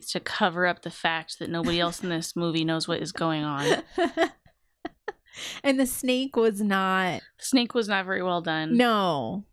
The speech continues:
Speaker 2: They definitely, I feel like they could have saved themselves some money by not hiring Jennifer Lopez and, like, put that money into the snake. But they chose a different way.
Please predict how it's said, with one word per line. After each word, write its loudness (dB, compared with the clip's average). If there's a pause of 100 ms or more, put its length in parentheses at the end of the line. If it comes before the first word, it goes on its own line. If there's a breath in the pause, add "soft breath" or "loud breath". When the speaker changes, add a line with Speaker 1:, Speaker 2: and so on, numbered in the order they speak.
Speaker 2:
They 2
definitely, 2
I 6
feel 2
like 0
they 2
could -4
have 0
saved 0
themselves -2
some 0
money 0
by 2
not 0
hiring 0
Jennifer 0
Lopez 0
and, -4
like, -2
put 2
that 0
money -4
into -4
the -6
snake. -4 (1080)
But 6
they 0
chose 0
a -2
different 0
way. -2